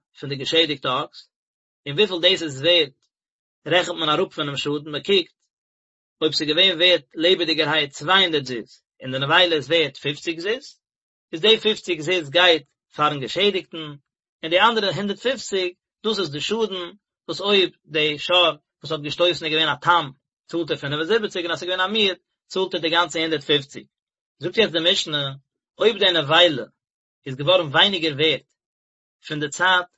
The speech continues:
וואס מען דאס געהרגעט, ביז דער צייט, וואס מען געגאנגען צו דעם תורה, זאג איך נישט, אז די געלט זאל אויך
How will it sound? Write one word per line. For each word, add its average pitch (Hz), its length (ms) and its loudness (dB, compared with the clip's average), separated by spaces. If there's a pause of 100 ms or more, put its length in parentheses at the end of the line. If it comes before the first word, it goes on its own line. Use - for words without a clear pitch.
(200)
וואס 147 180 -8
מען 156 120 -4
דאס 147 120 -8
געהרגעט, 147 460 -2 (580)
ביז 139 140 -6
דער 147 100 -6
צייט, 180 240 4
וואס 147 120 -6
מען 151 120 -8
געגאנגען 160 360 -2
צו 143 100 -6
דעם 139 160 -8
תורה, 147 320 -2 (560)
זאג 214 220 0
איך 202 120 4
נישט, 143 460 -8 (340)
אז 147 160 0
די 180 220 4
געלט 170 280 4
זאל 151 140 -2
אויך 185 200 2